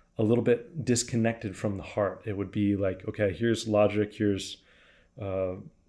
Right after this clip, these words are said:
you know, that approach," without really fully seeing the other person at all levels, where I think feedback just has that extra level of, like, "Hey, it's got some heart." It can definitely have some logic, because feedback <laughs> needs to have logic.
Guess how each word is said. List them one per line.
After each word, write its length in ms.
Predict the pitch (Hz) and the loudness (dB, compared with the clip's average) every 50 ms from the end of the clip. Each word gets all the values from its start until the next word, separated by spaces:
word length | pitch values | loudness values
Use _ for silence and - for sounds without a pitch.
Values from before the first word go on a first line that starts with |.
| _ _ _ _ _ _ 220 - _ _ _ _ _ _ _ _ _ _ _ _ _ _ _ _ | _ _ _ _ _ _ -20 -20 _ _ _ _ _ _ _ _ _ _ _ _ _ _ _ _
you 120 | - 123 110 | -2 0 2
know, 60 | 107 | 4
that 220 | 98 113 104 107 107 | 4 4 4 4 4
approach," 640 | 101 - - 113 95 95 - - - - - - - - | 2 2 2 0 0 0 0 -4 -6 -8 -8 -8 -6 -4
without 380 | 110 101 98 113 110 110 - - | -4 -2 0 2 2 0 0 0
really 240 | 117 113 113 110 | 0 2 2 2
fully 600 | 104 - - 113 107 110 107 107 104 101 98 - - - - - - _ _ _ _ _ _ _ _ - - - _ _ _ _ - - _ - | 2 2 2 4 4 6 6 6 6 6 4 0 -6 -18 -20 -20 -20 _ _ _ _ _ _ _ _ -20 -20 -20 _ _ _ _ -20 -20 _ -10
seeing 560 | - - - - 131 135 131 127 120 117 107 | -6 -4 -2 0 2 2 4 4 4 4 4
the 160 | 101 104 107 | 4 6 6
other 160 | 104 98 104 95 | 6 4 2 0
person 460 | - - - 107 101 - - 101 95 | -2 -2 -2 -2 -2 -2 -4 -6 -6
at 180 | 92 95 - - | -6 -6 -6 -2
all 220 | 110 101 98 95 | 0 0 0 0
levels, 500 | 98 98 104 107 123 131 131 113 - - - | 0 -4 -4 -4 -4 -4 -6 -8 -10 -8 -2
where 140 | 113 107 104 | 2 2 2
I 40 | 101 | 2
think 200 | - 131 131 - | 2 0 -4 -6
feedback 540 | - - 123 123 113 110 113 107 101 - - | -4 -2 0 2 4 4 2 2 0 -2 -4
just 240 | - 113 104 - - | -4 -4 -4 -4 -4
has 180 | 110 107 95 | -4 -4 -4
that 140 | 110 107 113 | -4 -4 -4
extra 340 | 113 107 - - - 113 107 | -4 -4 -6 -4 -2 0 0
level 280 | 98 101 101 95 101 98 | 0 0 -2 -2 -2 -4
of, 80 | 92 | -4
like, 180 | 101 92 90 - | -4 -4 -6 -4
"Hey, 280 | - 107 104 101 92 - - - - - _ _ | 0 2 2 2 0 -2 -8 -20 -20 -20 _ _
it's 100 | - - | -4 0
got 180 | 127 120 - - | 2 2 2 2
some 160 | - 127 110 | -2 -4 -4
heart." 400 | - - 107 101 104 - - - - - _ _ _ | 0 2 4 4 4 2 -2 -8 -20 -20 _ _ _
It 100 | - - | -12 -6
can 120 | - 107 98 | -4 -2 2
definitely 320 | - 127 131 - 127 113 107 | 4 4 4 4 2 2 2
have 100 | 104 101 | 2 0
some 180 | - - 98 95 | -2 -4 -6 -4
logic, 380 | 92 87 85 - 113 - - | -4 -6 -6 -8 -10 -12 -12
because 240 | - - 104 90 - | -14 -12 -12 -12 -8
feedback 360 | - 107 92 90 87 - - 110 | -6 -6 -6 -4 -6 -4 -2 -2
<laughs> 40 | |
needs 160 | 107 98 92 - | -2 -2 -2 -4
to 60 | 98 92 | -6 -6
have 100 | 90 90 | -6 -4
logic. 480 | 92 90 90 - 123 143 143 - - | -4 -4 -4 -2 -2 -2 -2 -4 -8